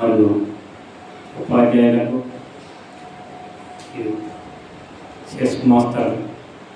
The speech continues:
తర్వాత వాళ్ళ పేరెంట్స్ ఎవరైతే వచ్చారో వాళ్ళందరికీ ఈ సందర్భంగా నమస్సమాన్యం తెలియజేస్తూ, మరి దాదాపు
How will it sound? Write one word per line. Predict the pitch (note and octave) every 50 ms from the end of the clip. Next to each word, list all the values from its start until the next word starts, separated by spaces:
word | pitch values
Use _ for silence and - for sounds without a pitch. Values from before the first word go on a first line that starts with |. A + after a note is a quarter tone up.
| - - - - - -
తర్వాత | - - - - G#2+ A2+ A#2 A2+ A2 G#2 G#2 - - - - - - - - -
వాళ్ళ | A#2 A2 A2 - - -
పేరెంట్స్ | C3 B2+ C3 C3 C3 C3 - - - -
ఎవరైతే | A#2 A#2+ A#2+ A#2 A2+ A2
వచ్చారో | A2 - - - A#2 A2 G#2+ G#2+ G#2+
వాళ్ళందరికీ | A2 A2+ A2 A2 A#2 - A#2+ - - - - - - - - - - - - - - - - - - - - - - - - - -
ఈ | - G#2+ -
సందర్భంగా | - - - A2 A#2 A2+ - - - G#2+ - - - - - - - - - - - - - - - - - - - - - - - - - - - - - - - - - - -
నమస్సమాన్యం | A#2+ A#2 A#2 A#2+ C3 C3 - - - - A#2 A#2 A#2 A#2 A#2+ A#2+ A2+ A#2 G#2+ G#2+ G#2 -
తెలియజేస్తూ, | A#2 A#2+ B2+ C3 C3 C3 B2+ B2+ - - D3+ D#3+ D#3+ D#3+ D#3+ D#3 - - - - - - - - - - - - - A#2+
మరి | A#2+ A#2+ A#2 A2+ G#2+ G#2+ G2+ G2+ - - - - - - B2+ B2 A#2+
దాదాపు | A#2+ A#2+ B2 B2+ B2+ B2+ B2+ B2 B2 - - - A#2+